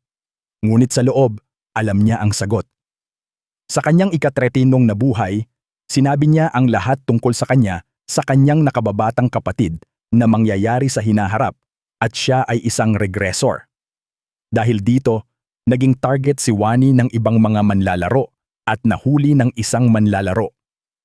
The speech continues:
Kahit na nagkaroon siya ng paghihiganti, ayaw niyang maramdaman ang mga emosyon na iyon muli, lalo na ang kanyang nakababatang kapatid na magdusa dahil dito. Lumiko siya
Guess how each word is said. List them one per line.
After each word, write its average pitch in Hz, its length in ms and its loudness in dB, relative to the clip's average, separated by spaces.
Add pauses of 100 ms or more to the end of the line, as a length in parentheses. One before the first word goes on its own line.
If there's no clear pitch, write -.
(360)
Kahit 127 340 0
na 120 140 2
nagkaroon 110 420 -2
siya 120 300 0
ng 110 100 2
paghihiganti, 104 840 -2 (580)
ayaw 127 300 2
niyang 123 240 4
maramdaman 107 580 0
ang 117 140 2
mga 110 240 0
emosyon 107 480 0
na 104 80 -2
iyon 104 320 0
muli, 98 320 0 (720)
lalo 101 400 0
na 113 320 2
ang 113 160 -2
kanyang 113 400 2
nakababatang 104 720 -2
kapatid 107 480 -4
na 107 80 2
magdusa 98 720 -4 (320)
dahil 95 480 -4
dito. 87 400 -8 (1120)
Lumiko 127 420 2
siya 127 320 -2